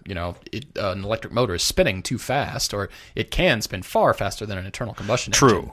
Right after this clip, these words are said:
Speaker 2: true.
Speaker 1: So it's unnecessary. I mean,
Speaker 2: What,
Speaker 1: that
Speaker 2: yeah,
Speaker 1: just
Speaker 2: what, what is that synchro like?
Speaker 1: <laughs>
Speaker 2: That synchro's had a very, very hard day.
Speaker 1: Big as
Speaker 2: Yeah.
Speaker 1: your head,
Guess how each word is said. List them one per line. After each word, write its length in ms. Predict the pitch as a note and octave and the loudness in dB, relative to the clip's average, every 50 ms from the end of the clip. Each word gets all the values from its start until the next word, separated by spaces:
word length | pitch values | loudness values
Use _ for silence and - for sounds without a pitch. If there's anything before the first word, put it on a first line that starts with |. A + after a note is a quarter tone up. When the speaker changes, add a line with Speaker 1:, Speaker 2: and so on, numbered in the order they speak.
| - - - | -14 -8 -4
Speaker 2:
true. 340 | - - B2 G2+ E2+ D2+ D2+ | 0 2 2 2 2 0 -2
Speaker 1:
So 220 | - - A2+ G#2 G2+ | -2 0 0 0 0
it's 140 | G2 - - | 0 -2 -2
unnecessary. 580 | - A#2 G#2+ G#2 A2+ A2+ - - - - - - | -2 -2 0 2 2 2 2 0 -2 -4 -6 -10
I 60 | C#2 | -12
mean, 180 | D2+ F2+ F#2+ F#2 | -10 -8 -4 -2
Speaker 2:
What, 140 | A2 C3 - | -2 0 -2
Speaker 1:
that 160 | - - - | -2 0 4
Speaker 2:
yeah, 100 | A#2 G#2 | 4 4
Speaker 1:
just 100 | F#2 F#2 | 6 6
Speaker 2:
what, 200 | C3 C#3 - - | 4 4 4 6
what 160 | A#2+ C3 C3+ | 6 8 8
is 100 | C3 G2+ | 8 8
that 180 | C3 A#2+ C3 - | 8 6 6 6
synchro 460 | - - A2 F2 - - G#2 F2 D#2+ | 4 4 4 2 2 0 0 0 2
like? 400 | D#2+ D#2+ C2+ - - - - - - - - | 2 0 0 0 -2 -8 -12 -12 -8 0 0
Speaker 1:
<laughs> 160 | D3+ - - - B2 B2+ A2 - - - - - - | 2 2 2 0 -2 -4 -4 -6 -8 -10 -6 0 6
Speaker 2:
That 160 | A#2 D3+ F3+ | 6 6 6
synchro's 480 | - C#3+ B2 C#3 C3 A2 - A#2 A2 G#2+ | 6 4 4 4 4 4 4 2 4 4
had 160 | - A#2 A2 | 6 6 6
a 60 | G#2+ | 6
very, 420 | G2+ F#2 F2+ A#2+ A2 G#2+ G2+ G2 G2 | 4 4 6 6 8 8 8 8 6
very 320 | G2 F2 A2 G#2+ G2 F#2+ F#2+ | 6 6 6 8 8 6 6
hard 360 | F2 G#2 G#2 F#2 F2 E2+ D#2 | 8 8 8 8 8 6 4
day. 340 | - G2+ F#2 D#2+ D2 C#2+ - | 4 4 6 6 4 4 4
Speaker 1:
Big 140 | C#3 C3+ B2+ | 4 4 4
as 80 | - | 4
Speaker 2:
Yeah. 80 | A#2+ G2+ | 4 4
Speaker 1:
your 60 | F2 - | 4 4
head, 480 | - C#3+ B2+ A2 G#2 G2 G2 A#2+ - | 4 4 4 4 4 2 0 -2 -2